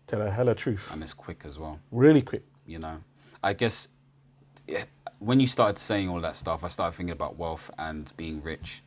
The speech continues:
Speaker 1: Mm.
Speaker 2: And I think for me, what really defines it is mindset.
Speaker 1: Mm.
Speaker 2: That, that, that's what it is. Being wealthy is a mindset,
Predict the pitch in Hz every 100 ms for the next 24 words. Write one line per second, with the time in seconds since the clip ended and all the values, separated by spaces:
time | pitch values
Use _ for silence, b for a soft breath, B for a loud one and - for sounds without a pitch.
0 | - 113 107 98 95 90 92 - 113 101
1 | - - 98 95 104 90 87 - 87 101
2 | 95 82 - 80 78 76 71 - 78 73
3 | 76 71 - 64 _ - 117 110 101 98
4 | 95 92 92 87 - 90 - 78 60 71
5 | - - B B B - 117 113 101 101
6 | 92 85 76 76 80 78 76 - 65